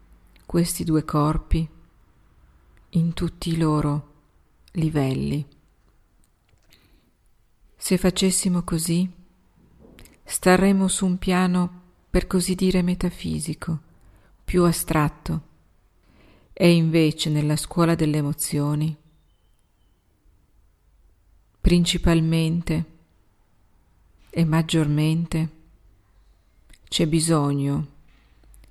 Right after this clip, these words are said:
di essere pratici e concreti, così come non lo siete mai stati. Per essere pratici e concreti occorre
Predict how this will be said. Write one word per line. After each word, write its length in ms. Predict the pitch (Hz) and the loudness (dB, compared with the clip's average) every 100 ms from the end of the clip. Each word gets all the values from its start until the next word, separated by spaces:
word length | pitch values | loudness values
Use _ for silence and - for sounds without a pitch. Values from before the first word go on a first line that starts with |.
| - - | -20 -16
di 200 | - 151 | -4 0
essere 380 | 165 - 165 156 | 2 0 0 0
pratici 560 | - 160 170 - - 175 | 0 0 0 -2 -6 -6
e 60 | |
concreti, 800 | - 175 170 175 147 151 - 147 - - - - - - - - | -2 -4 -2 -2 -2 -2 -6 -8 -8 -14 -20 -20 -20 -20 -20 -10
così 640 | - 160 156 156 143 - - - _ - - - _ | -2 0 0 -2 -4 -8 -20 -20 _ -20 -20 -20 _
come 280 | - 147 151 | -6 -2 0
non 240 | 151 151 | 0 0
lo 120 | 151 | -2
siete 340 | 151 156 147 156 | -4 -4 -4 -2
mai 220 | 147 147 | -2 -2
stati. 540 | - 151 151 - - - - - - - - - _ _ _ _ _ - - _ - _ - - | -4 -6 -6 -8 -12 -18 -20 -20 -20 -20 -20 -20 _ _ _ _ _ -20 -20 _ -20 _ -20 2
Per 160 | 180 175 | 6 6
essere 380 | 180 - 170 | 4 2 0
pratici 500 | 170 175 175 - - | 2 4 2 0 -4
e 40 | 175 | -4
concreti 800 | - 165 165 160 165 - 165 165 - - - - - - - - - - - - - | -2 -2 0 0 0 -2 -6 -6 -10 -20 -20 -20 -20 -20 -20 -20 -20 -20 -20 -20 -8
occorre 800 | - 170 - 185 185 185 190 - | -6 -4 2 2 4 0 -2 -4